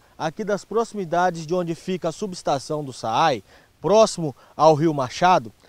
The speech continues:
entrou em contato com a nossa equipe pra denunciar uma situação na qual ele reclamava que esse local aqui estava tomado pelo mato,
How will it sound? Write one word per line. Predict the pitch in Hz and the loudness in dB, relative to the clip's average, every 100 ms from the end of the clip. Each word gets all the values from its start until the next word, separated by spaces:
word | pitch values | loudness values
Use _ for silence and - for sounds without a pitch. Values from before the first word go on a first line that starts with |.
| - - | -20 -10
entrou | 185 220 226 | -4 -2 -2
em | |
contato | 226 214 208 - | -2 0 0 -2
com | |
a | 202 | -8
nossa | 196 214 | -6 -8
equipe | - 208 226 | -6 -8 -8
pra | 190 214 | -2 0
denunciar | 196 247 240 - 208 196 | 0 -2 -4 -2 0 2
uma | 202 | 0
situação | - 220 202 - 165 110 - - | -2 -2 0 2 0 0 -12 -12
na | 147 151 | -4 -2
qual | 220 220 | 2 2
ele | |
reclamava | 196 165 147 151 180 190 _ _ - | 0 -2 -6 -4 -4 -6 _ _ -12
que | |
esse | 196 226 | -8 0
local | 214 196 202 | 0 2 0
aqui | 208 208 | 0 -4
estava | 190 208 196 | -8 -6 -6
tomado | - 208 185 220 196 165 | -4 -4 0 2 0 -4
pelo | 151 120 | -8 -6
mato, | 139 185 - | -4 -4 -6